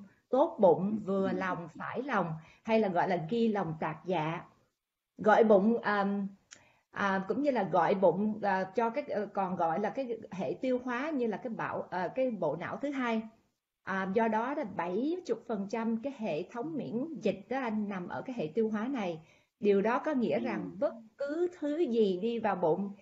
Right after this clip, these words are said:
Speaker 1: đều sẽ bị ảnh hưởng, à, đến cái sức khỏe tổng thể của mình anh. À, hồi nãy em có nói đó, cái con đường ngắn nhất đi vào tim á,
Speaker 2: Ừ.
Speaker 1: là thông qua dạ dày. Nhưng mà cái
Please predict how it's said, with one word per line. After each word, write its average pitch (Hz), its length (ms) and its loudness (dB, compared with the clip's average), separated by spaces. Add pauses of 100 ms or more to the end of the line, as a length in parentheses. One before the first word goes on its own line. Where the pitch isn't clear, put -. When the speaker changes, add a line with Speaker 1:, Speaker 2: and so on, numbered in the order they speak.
(120)
Speaker 1:
đều 196 200 4
sẽ 240 160 0
bị 190 140 0
ảnh 165 240 -4
hưởng, 233 380 0 (760)
à, 208 160 -4
đến 214 220 0
cái 311 180 -4
sức 359 120 -6
khỏe 180 400 -2
tổng 196 240 -2
thể 208 240 0
của 269 140 0
mình 220 220 2
anh. 226 260 2 (460)
À, 185 240 0 (440)
hồi 202 140 0
nãy 180 180 2
em 262 120 2
có 269 100 0
nói 254 280 0
đó, 311 120 0 (140)
cái 320 140 -6
con 240 180 0
đường 185 320 2
ngắn 330 360 -2
nhất 370 200 -4
đi 233 160 0
vào 196 180 2 (100)
tim 226 260 4
á, 277 180 -2 (240)
Speaker 2:
Ừ. 127 140 -4 (100)
Speaker 1:
là 185 260 -6
thông 233 180 -4
qua 233 100 -2
dạ 185 320 -4
dày. 180 320 0 (280)
Nhưng 277 160 0
mà 240 80 0
cái 330 160 -6